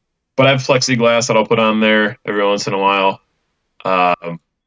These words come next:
got caught in the rain though one time, and, like, at first I was like, "Man, this is so bad," like, getting soaked. But by the time you, uh, like, accept the fact that you're just gonna get soaked, it's not bad. Still had a blast.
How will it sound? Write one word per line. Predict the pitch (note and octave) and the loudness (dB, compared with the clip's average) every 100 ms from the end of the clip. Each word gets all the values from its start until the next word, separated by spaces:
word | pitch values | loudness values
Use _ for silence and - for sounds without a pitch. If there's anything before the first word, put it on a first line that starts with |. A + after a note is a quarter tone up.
| _ | _
got | C3+ D3+ | -2 -2
caught | - C#3 | 0 -2
in | D3 | 0
the | B2+ | -2
rain | A2 B2 | -2 0
though | C3 C3 | 2 4
one | C3+ C#3 | 4 2
time, | C#3 C#3 C#3 - _ _ _ _ _ _ _ | 2 0 -2 -8 _ _ _ _ _ _ _
and, | B2+ C3 | 2 2
like, | B2+ | 2
at | B2 | -2
first | - C#3+ D3 D3 C#3+ | -2 0 2 0 0
I | B2 | 0
was | C3+ | 0
like, | A#2+ - | -2 -4
"Man, | A2+ B2+ B2 A#2 A2+ - _ | -2 2 2 0 -2 -8 _
this | C3 C3+ C#3 | -2 0 0
is | B2 B2 A#2+ | -2 -2 -4
so | - - A#2+ A#2+ | -4 0 2 2
bad," | G2+ A2 G#2+ F#2+ | 0 0 2 0
like, | G#2+ G#2 | -2 -2
getting | C3+ B2+ | -2 -2
soaked. | B2+ - A#2 A#2+ - - _ _ _ | -4 0 0 0 -6 -20 _ _ _
But | A#2 | -4
by | B2+ C#3+ | -2 -2
the | C3 | -2
time | A2+ A#2 A#2+ | -2 -2 0
you, | A2 G#2 | -2 0
uh, | F2 F2 F2 _ _ _ _ _ _ _ _ _ _ | 0 -2 -6 _ _ _ _ _ _ _ _ _ _
like, | G2+ G2 - _ _ _ | -2 -2 -4 _ _ _
accept | A2+ - A2 - | -4 -2 -4 -2
the | A2+ | -4
fact | - A#2 A2 | -2 -2 -2
that | A2 | -2
you're | A2+ | -2
just | G#2+ | -4
gonna | A#2 A#2 | -4 -4
get | G#2+ | -2
soaked, | - A#2+ A2+ | 0 0 0
it's | F#2+ | -6
not | A2+ G2+ - | -4 -4 -4
bad. | D#2 E2+ F2 _ | -4 -4 -8 _
Still | - C3 | -4 -2
had | B2 | -2
a | E2+ | -2
blast. | F#2 F2+ - | 0 0 -2